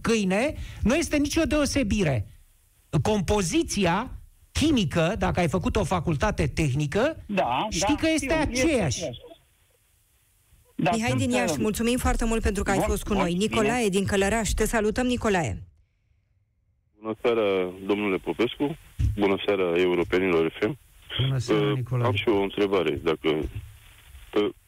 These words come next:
Speaker 4: atâta timp cât nouă se ce-, ni se cere să respectăm niște reguli, de exemplu, am venit din Anglia acum unsprezece zile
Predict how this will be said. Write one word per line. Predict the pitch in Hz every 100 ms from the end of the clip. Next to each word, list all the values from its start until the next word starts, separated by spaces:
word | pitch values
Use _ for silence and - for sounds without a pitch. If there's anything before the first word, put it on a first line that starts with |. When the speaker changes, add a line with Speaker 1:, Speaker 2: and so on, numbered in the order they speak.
| _
Speaker 4:
atâta | - - - 110
timp | - 117
cât | - 113
nouă | 113 113 104
se | 113
ce-, | - - -
ni | 113 101
se | 107
cere | - 117 98 -
să | 85 80 76
respectăm | 92 87 90 87 98
niște | 90 - 90
reguli, | 95 82 82 - - - -
de | 87
exemplu, | 92 101 -
am | 92 90 90 87
venit | 95 98 92
din | 90
Anglia | 92 90 87 80 - - - - - - - - - -
acum | 87 - 98 87 82 - - - - - -
unsprezece | - 202 196 196 170 165
zile | 175 -